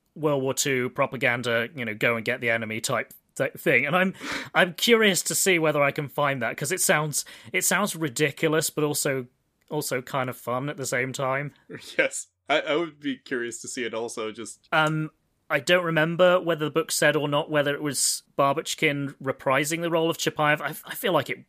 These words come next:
Speaker 1: would have had to have been, and it was, World War Two was close enough to when this film came out, you could do that without <laughs> it just being <laughs> insane that you're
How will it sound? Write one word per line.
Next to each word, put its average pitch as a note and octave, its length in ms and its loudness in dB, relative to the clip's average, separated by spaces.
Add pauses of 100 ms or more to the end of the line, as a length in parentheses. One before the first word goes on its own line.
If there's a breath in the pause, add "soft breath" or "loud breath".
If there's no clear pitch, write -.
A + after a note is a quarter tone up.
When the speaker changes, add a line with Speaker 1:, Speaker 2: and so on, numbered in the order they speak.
Speaker 1:
would B2 100 -6
have A2 100 -6
had B2 340 2
to B2 120 -6
have G#2 140 -8
been, G2+ 200 -4
and A2+ 140 -4
it C3 80 -4
was, C3 280 -4 (220)
World D3+ 220 2
War C3+ 100 0
Two C#3+ 200 0
was A#2 200 -6 (380)
close C#3 300 2
enough B2 200 -2
to B2 80 -8
when A#2 120 -2
this A2+ 160 -4
film A#2 260 -2
came G#2+ 240 -2
out, A2 260 -4
you - 100 -18
could - 160 -14
do A#2+ 140 -2
that A2 160 -4
without A2+ 400 -4
<laughs> - 40 -14
it - 180 -8 (240)
just - 220 -8
being B2 200 -4
<laughs> D#3+ 380 -4
insane C#3+ 540 2
that C3 100 -8
you're B2 240 -4